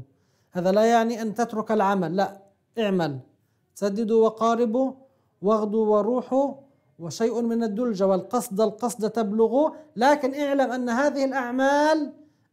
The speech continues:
أنت لا تستحق بها الجنة والنجاة من النار، لكن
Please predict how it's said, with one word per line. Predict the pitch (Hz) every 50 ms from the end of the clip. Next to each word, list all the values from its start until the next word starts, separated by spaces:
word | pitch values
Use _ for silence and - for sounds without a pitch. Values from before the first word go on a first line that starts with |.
| - 185
أنت | 202 - 220
لا | 226 277 311 311
تستحق | 311 320 302 302 - - 277 277 302 294 294 - 285
بها | 277 233 285 262 269
الجنة | 269 262 240 254 254 247 240 240 233 240 233 233 - _ _ _ _ _ _ _ _ _ _ -
والنجاة | 190 220 226 233 240 240 226 220 262 262 254
من | 247 247
النار، | 247 247 240 233 233 233 233 240 240 240 -
لكن | 180 190 190 190 - 214 214